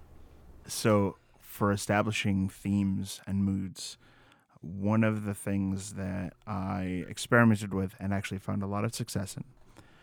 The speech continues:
was I kind of gave the overview as to what the game was going to be like.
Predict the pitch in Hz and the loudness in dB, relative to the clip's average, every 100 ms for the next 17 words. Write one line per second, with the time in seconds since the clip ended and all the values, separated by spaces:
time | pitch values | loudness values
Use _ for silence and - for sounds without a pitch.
0 | - - 98 95 92 92 - - 98 98 | -18 -6 0 0 0 -2 -6 -2 0 2
1 | 95 - 123 131 123 123 117 113 101 107 | 0 0 2 4 2 2 2 2 2 2
2 | 101 98 92 107 127 - - 104 - 98 | -2 -2 -2 -4 -14 -12 -6 -4 -4 -2
3 | 107 - 104 101 98 - 101 95 95 92 | -4 -2 0 2 0 -4 -4 -4 -4 -6
4 | 92 104 - - | -6 -8 -12 -20